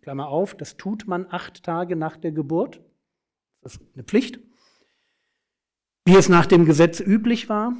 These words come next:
nahm Simeon das Kind auf die Arme, pries Gott und sagte, „Herr, nun kann ich in Frieden sterben,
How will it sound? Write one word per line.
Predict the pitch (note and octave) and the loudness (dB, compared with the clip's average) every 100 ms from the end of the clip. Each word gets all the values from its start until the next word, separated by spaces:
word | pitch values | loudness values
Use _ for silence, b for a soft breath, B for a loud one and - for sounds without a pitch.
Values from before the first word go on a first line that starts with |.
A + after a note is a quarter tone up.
| - | -10
nahm | D3+ E3+ A3+ A3+ | -4 -2 0 -2
Simeon | F3 A3 G3+ F#3 F3 | -4 -6 -4 -4 -4
das | D3+ - | -6 -6
Kind | B3 D4+ D4+ - - - | -6 -6 -8 -14 -20 -12
auf | D#3 | -12
die | E3 - | -12 -12
Arme, | E3 F#3 A3 G#3+ G#3+ - _ | -10 -8 -8 -8 -8 -14 _
pries | - C4 C#4+ - | -8 -6 -8 -10
Gott | - G3 A3 | -6 -6 -4
und | G3 D#3+ | -6 -2
sagte, | D#3 D#3+ - E3 D#3+ _ _ | -2 -2 -4 -6 -6 _ _
„Herr, | G3 D4+ E4+ E4 | -2 0 -2 -4
nun | C4+ G#3 C#4+ D4+ D4+ D4 | -4 -4 -2 -2 -4 -6
kann | - F#3+ A3 A3 | -6 -6 -6 -12
ich | E3 F#3 - - | -12 -12 -14 -14
in | D3+ D#3+ F3 | -10 -8 -10
Frieden | F3 - C#3 C#3 D3+ | -14 -12 -10 -10 -10
sterben, | D3 - A2 A2 A#2 A#2+ - | -12 -14 -14 -14 -12 -12 -14